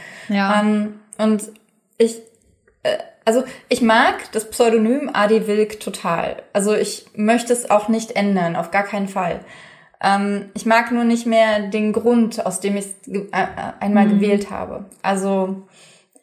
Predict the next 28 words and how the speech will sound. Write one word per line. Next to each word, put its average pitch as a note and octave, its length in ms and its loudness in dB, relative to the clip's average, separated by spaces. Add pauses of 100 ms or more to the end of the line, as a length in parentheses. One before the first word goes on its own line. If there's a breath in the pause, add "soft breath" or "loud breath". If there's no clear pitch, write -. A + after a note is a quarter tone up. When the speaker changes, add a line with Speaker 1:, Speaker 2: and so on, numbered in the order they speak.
Speaker 2:
ich, - 300 -6
ich, G3+ 300 -6
ich G#3+ 100 -6
meine, A3+ 140 4
ich A3+ 100 -2
trete B3 240 2
ja G3 100 4
auch G#3 60 -4
mit G3+ 100 -4
dem G3+ 140 -2
Podcast G3+ 460 -6
und F3+ 80 -8
allem, G3+ 260 0
ich G3+ 100 -6
trete G3+ 220 -6
ja G3+ 80 2
ganz G#3 200 0
offiziell G3+ 520 -2
als G#3 180 -4
Frau A3 240 4
auf E3+ 360 2
und, G3 280 -4
ähm, G3 560 -4 (460)
als G3+ 160 -4
Liebesroman-Autorin G3+ 1300 2
und, F#3+ 180 -6 (120)
Speaker 1:
Mhm. F#3+ 500 0
Speaker 2:
ähm, G3 680 -4